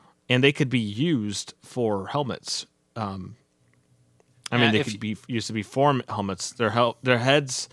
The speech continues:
Speaker 1: some of them are so big that can be used as helmets, but this is significant because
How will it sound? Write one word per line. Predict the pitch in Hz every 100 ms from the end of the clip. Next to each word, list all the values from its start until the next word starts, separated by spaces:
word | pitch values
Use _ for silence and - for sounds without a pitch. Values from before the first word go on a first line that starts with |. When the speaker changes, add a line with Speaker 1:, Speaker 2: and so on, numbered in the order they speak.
| - -
Speaker 1:
some | - 190
of | 202
them | 208
are | 160
so | 143 - 135
big | 113 117 104
that | 113 101
can | 104
be | 95
used | 95 90
as | 92 -
helmets, | 92 87 -
but | - 104 - - - - - _ _ _ _ _ _ _ _ _ _ _
this | - 156
is | 165
significant | - 160 151 147 123 123 110
because | 123 139 123 110 -